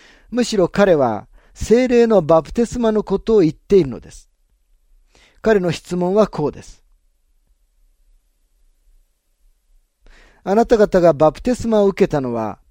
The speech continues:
パウロの名によるのでしょうか？」彼らは次のように言わなければならなかったと思います。「もちろん違います。私たちはあなたの名によってバプテスマを受けたのではありません。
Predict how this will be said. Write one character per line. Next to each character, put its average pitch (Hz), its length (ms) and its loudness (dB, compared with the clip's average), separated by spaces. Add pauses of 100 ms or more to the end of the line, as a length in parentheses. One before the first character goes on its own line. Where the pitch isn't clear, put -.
(100)
パ 262 160 2
ウ 233 80 0
ロ 170 120 -2
の 165 140 -2
名 175 140 0
に 160 160 -4
よ 160 100 2
る 156 60 -4
の 139 100 -4
で 110 100 -10
し - 120 -16
ょ 92 60 -18
う - 20 -20
か？」 - 240 -20 (1040)
彼 202 160 4
ら 175 120 4
は 175 100 4
次 196 300 -6
の 254 160 0
よ 214 140 2
う 196 40 -2
に 185 80 -2
言 180 100 2
わ 175 120 2
な 165 80 2
け 170 140 -2
れ 170 100 0
ば 170 120 2
な 147 160 0
ら 175 120 0
な 170 120 -4
か 156 120 -4
っ - 40 -10
た - 180 -4
と 190 100 -2
思 147 120 -4
い 71 80 -14
ま 50 120 -20
す。 - 180 -20 (3500)
「も 190 180 0
ち - 140 -8
ろ 262 140 -2
ん - 20 -2
違 151 320 0
い 120 60 -4
ま 110 100 -10
す。 - 240 -20 (320)
私 170 260 -2
た 170 120 -6
ち - 120 -8
は 165 200 4
あ - 20 0
な 220 160 0
た 240 140 0
の 220 100 0
名 196 140 2
に 196 100 -2
よ 185 120 -2
っ - 20 -12
て 180 280 2
バ 151 200 0
プ - 100 -20
テ 226 140 -2
ス - 120 -12
マ 202 160 0
を 190 60 0
受 202 200 0
け - 20 -18
た 156 160 -4
の 156 100 -4
で 156 100 -4
は 185 100 4
あ 165 40 4
り 131 80 -2
ま 110 140 -10
せ - 140 -20
ん。 - 120 -20